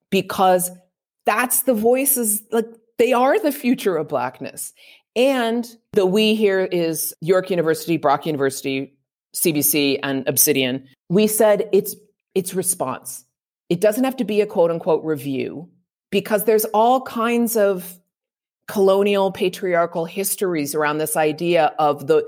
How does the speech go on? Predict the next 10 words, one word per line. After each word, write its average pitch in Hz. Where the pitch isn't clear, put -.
solo 208
written 202
review 165
where 151
it's 147
one 175
person 156
laying 180
it 214
down 151